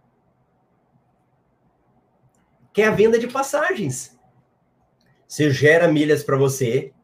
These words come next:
no seu dia a dia, no seu cartão de crédito, vai gerando milhas. Aí alguém quer viajar. Você já aprendeu a comprar passagem mais barata. Você já aprendeu as promoções.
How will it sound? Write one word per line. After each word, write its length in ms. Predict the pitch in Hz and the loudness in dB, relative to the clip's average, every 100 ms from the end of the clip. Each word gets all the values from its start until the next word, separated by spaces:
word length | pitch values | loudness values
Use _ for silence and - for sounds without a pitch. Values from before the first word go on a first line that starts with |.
| _ | _
no 140 | 160 175 | -2 -2
seu 200 | 175 156 | 0 -2
dia 200 | 135 139 | 0 -2
a 20 | |
dia, 420 | 101 120 123 170 151 | -2 -4 -2 -2 0
no 120 | 180 | -4
seu 220 | - 180 | -2 -2
cartão 320 | 175 131 139 | 0 0 0
de 100 | 131 | 0
crédito, 260 | 127 123 131 | 2 2 2
vai 100 | 147 | 0
gerando 340 | 151 135 131 | 0 0 0
milhas. 480 | 110 107 120 123 - _ _ _ | -2 -6 -10 -12 -16 _ _ _
Aí 140 | - 247 | 2 4
alguém 300 | 277 240 254 | 4 2 0
quer 120 | 240 | 2
viajar. 520 | 233 202 160 131 - _ _ _ _ _ _ _ - | 2 2 2 0 -4 _ _ _ _ _ _ _ -8
Você 260 | 127 131 139 | -6 -2 -2
já 120 | 147 | -2
aprendeu 600 | 165 165 139 147 226 - | -2 -2 0 2 2 0
a 80 | 135 | -8
comprar 300 | 151 127 127 | -6 -4 -4
passagem 460 | 131 123 120 117 120 | -6 -4 -4 -4 -2
mais 160 | 117 | -4
barata. 500 | 113 104 98 85 - _ _ _ - | -4 -4 -4 -8 -18 _ _ _ -8
Você 200 | 127 143 | -2 2
já 120 | 143 | 2
aprendeu 520 | - 151 123 151 208 | 2 2 4 6 6
as 200 | 170 131 | 6 2
promoções. 760 | - 131 123 - 107 87 - | 0 2 2 0 -2 -2 -10